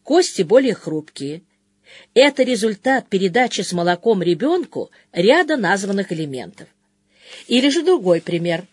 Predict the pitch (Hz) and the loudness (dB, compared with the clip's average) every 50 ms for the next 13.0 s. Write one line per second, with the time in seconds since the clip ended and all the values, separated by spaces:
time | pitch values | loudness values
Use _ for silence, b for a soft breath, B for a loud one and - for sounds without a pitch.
0 | _ - _ _ b b b b b b 175 202 285 262 - 269 311 339 339 277 | _ -20 _ _ b b b b b b -2 0 0 0 0 -2 0 0 0 -2
1 | 262 277 302 294 311 330 330 - - 240 202 208 220 196 214 226 - 254 247 - | -2 -2 -2 -2 -2 -2 -2 -2 -2 -2 -2 -2 -2 -2 -4 -4 0 0 0 0
2 | 254 226 - - - - - - 196 220 208 180 262 302 294 302 - - B B | -2 -6 -6 -6 -6 -4 -4 -2 -4 -4 -4 0 0 0 0 0 -4 -12 B B
3 | B B B B B B B B 190 - 226 240 - - 233 226 - - 226 226 | B B B B B B B B -2 2 2 2 2 0 -2 -4 -4 0 0 0
4 | 233 262 269 269 262 254 247 247 240 240 226 b b b b b b 190 208 233 | 2 2 2 2 2 2 2 2 2 0 -2 b b b b b b 0 2 4
5 | 240 226 226 233 226 247 262 254 233 208 202 196 175 185 180 180 160 156 180 214 | 4 4 4 2 2 2 0 0 0 0 0 0 2 2 2 0 0 -2 -2 -2
6 | 262 330 330 254 196 156 139 - - b b b b b - 214 220 - 247 226 | 0 0 0 0 0 -2 -4 -6 -10 b b b b b -2 -2 0 2 2 2
7 | - - 247 269 269 262 294 269 196 - - - - - - - - _ _ _ | 2 2 0 0 0 2 2 2 2 0 -2 -8 -12 -12 -12 -12 -16 _ _ _
8 | _ B B B B B B 139 156 202 277 330 339 - - 320 277 269 262 - | _ B B B B B B -2 0 6 6 6 6 6 4 0 2 0 -2 -2
9 | - 226 185 208 196 202 247 254 247 240 - - - 226 220 - B B B B | -2 -2 0 0 2 2 2 2 2 2 0 0 0 -2 -2 -4 B B B B
10 | 156 208 196 202 208 214 214 233 233 185 - 180 165 160 147 - 165 156 - - | -2 0 0 2 2 2 2 2 0 0 -2 -4 -4 -6 -6 -6 -6 -8 -6 -6
11 | - 202 277 302 294 - - - 254 262 262 B B B B B - 180 - - | -4 -2 -2 -2 -2 -4 -6 -4 -4 -4 -4 B B B B B -2 -2 -2 -2
12 | 180 196 196 - - - - 185 170 170 - 175 165 160 151 - 123 110 - | -4 -2 -2 -4 -4 -4 -4 -6 -6 -4 -4 -6 -6 -6 -6 -8 -12 -14 -14